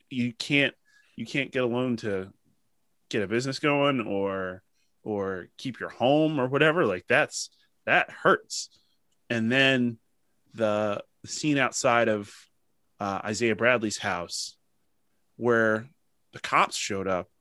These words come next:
and Bucky, Bucky, a, <laughs> a white male has to step in and go, "Hey man, don't you know who that is?" And they, like,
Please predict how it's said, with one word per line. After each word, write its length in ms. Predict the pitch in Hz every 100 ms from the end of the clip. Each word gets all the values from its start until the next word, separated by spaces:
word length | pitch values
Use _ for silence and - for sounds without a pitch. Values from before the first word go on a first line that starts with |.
| _ _ _ _ _ _ _ _
and 640 | 120 110 104 95 92 92 _ _ _ _ _ _ _ _ _ -
Bucky, 460 | 147 151 156 147 - - -
Bucky, 640 | 120 185 294 196 165 170 _ _ -
a, 120 | 131 123 120 - -
<laughs> 260 | - -
a 120 | 135 127
white 380 | 120 160 185
male 320 | 160 170 127 113
has 240 | 127 123
to 60 | 110
step 240 | 139 127
in 80 | 127
and 80 | 120
go, 220 | 113 110 - - -
"Hey 160 | - 240
man, 280 | 208 165 147
don't 220 | 349 - -
you 60 |
know 100 | 339
who 200 | 254 285
that 220 | 220 233 175
is?" 480 | 233 330 - - - _ _ _ _ _ _
And 140 | 156 147
they, 100 | 147
like, 300 | 143 135